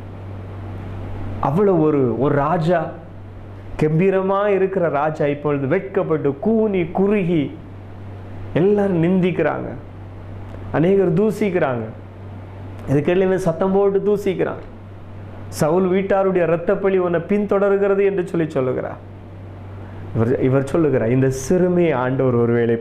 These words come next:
பார்த்து, ஒருவேளை கர்த்தர் என்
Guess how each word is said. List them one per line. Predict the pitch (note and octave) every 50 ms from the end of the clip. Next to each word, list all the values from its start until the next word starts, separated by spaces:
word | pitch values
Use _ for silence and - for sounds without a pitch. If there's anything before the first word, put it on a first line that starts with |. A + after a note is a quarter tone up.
| - A2+
பார்த்து, | G#2 G2+ G2 - - - - - - - - - - - - - - - - - - - - - - - - - - - - - - - - - - - - - - - -
ஒருவேளை | - E3 G#3 G#3 G#3 G#3+ A3 A3 A3+ A3 G#3+
கர்த்தர் | - G3 F#3+ F#3+ - B3 A3+ A#3 A3
என் | G#3+ G3+